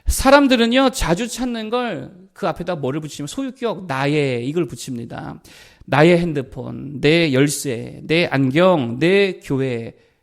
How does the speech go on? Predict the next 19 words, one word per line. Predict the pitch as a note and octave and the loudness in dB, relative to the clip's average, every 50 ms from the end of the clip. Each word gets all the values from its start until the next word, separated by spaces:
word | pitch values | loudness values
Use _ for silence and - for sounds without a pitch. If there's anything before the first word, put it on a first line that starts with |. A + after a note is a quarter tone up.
| _ _ _ _ | _ _ _ _
이렇게 | - G3+ G3+ A3 | -10 -8 -8 -8
부를 | - - F3+ A3 G3+ | -8 -8 -8 -6 -6
때는 | G#3+ F#3 C3+ | -4 -6 -6
어떤 | - F#3+ F3+ | -6 -6 -8
특징이 | D#3 D#3+ - F3 D#3 C#3 | -8 -8 -8 -6 -4 -4
있어요? | C3 - - C#3 D3+ G3+ B3+ D4+ D#4 - - - _ _ _ _ _ _ _ | -4 -2 -2 -2 0 0 0 0 -2 -4 -10 -20 _ _ _ _ _ _ _
자주 | - - - - C#3 D3+ C#3+ | -6 -6 -4 -4 -6 -8 -8
찾는 | - - C3 B2+ B2 B2 A#2+ | -8 -8 -8 -8 -10 -12 -12
거예요. | A#2+ B2+ C3 C3+ - - D3 D3+ D#3 _ _ _ _ _ _ _ _ _ _ _ _ _ | -14 -14 -16 -16 -18 -18 -20 -20 -20 _ _ _ _ _ _ _ _ _ _ _ _ _
내 | C#3 D3+ F3+ G3+ | 2 2 4 4
핸드폰 | G#3 G#3+ F#3+ A3 - - - F3 D#3+ C#3 B2 A2+ A#2+ C#3+ - | 2 2 0 -2 -4 -4 -4 -2 -2 -2 -4 -6 -10 -12 -14
자주 | - G#3 A3+ B3+ | -14 -14 -14 -14
찾잖아요. | A#3 - G3 - F3+ D3+ C3 C3 C#3+ | -14 -16 -14 -12 -12 -10 -10 -10 -8
내 | D3 G3+ | -4 -4
안경 | G#3+ C#3 C#3+ C#3+ D3 E3+ G#3 A3 G3+ D3 B2+ - _ _ _ _ _ - | -2 -2 -2 -2 -4 -4 -6 -6 -6 -8 -10 -12 _ _ _ _ _ -16
자주 | - - A3+ C4 C4 | -10 -10 -8 -8 -6
찾잖아요. | A#3 - A3+ G3 - A3 G#3 F3+ F3+ F3+ | -6 -6 -6 -4 -4 -4 -4 -4 -4 -4
내 | D#3+ F3+ G3 G3 | -2 -2 -2 -2
교회, | F#3+ - C#3+ F3+ G#3+ A#3 G#3 D3+ B2+ | -2 -4 -4 -4 -4 -4 -4 -6 -8